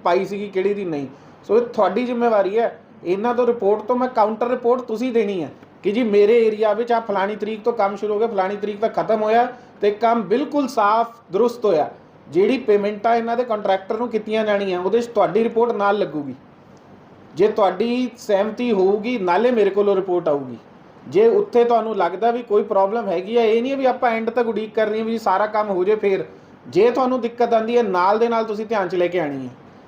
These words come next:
ਇਹ ਨਹੀਂ ਵੀ ਜੀ ਕੰਮ ਮੁੱਕ ਗਿਆ, ਸਭ ਕੁਝ ਹੋ ਗਿਆ, ਬਾਅਦ 'ਚੋਂ ਆ ਕੇ ਰੌਲਾ ਪਾਈ ਜਾਈਏ, "ਹਾਏ ਜੀ ਸਾਡੀ ਨਹੀਂ ਸੁਣੀ, ਉਹਦੇ ਵੇਲੇ ਨਹੀਂ ਕੀਤਾ ਜੀ, ਆਹ ਕੀਤਾ ਨਹੀਂ, ਉਹ ਕੀਤਾ ਨਹੀਂ।" ਨਾ,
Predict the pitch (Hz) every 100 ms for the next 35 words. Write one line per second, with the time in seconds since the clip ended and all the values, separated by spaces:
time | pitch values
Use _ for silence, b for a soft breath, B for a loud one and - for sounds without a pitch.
0 | - 190 240 254 247 254 226 214 233 220
1 | 220 233 240 226 220 - 220 208 233 226
2 | 196 214 220 214 220 208 190 196 196 196
3 | 196 202 196 202 202 196 175 196 190 190
4 | 196 202 180 B B - 196 208 208 196
5 | 196 190 196 - 190 202 208 202 196 208
6 | 202 202 185 190 185 185 214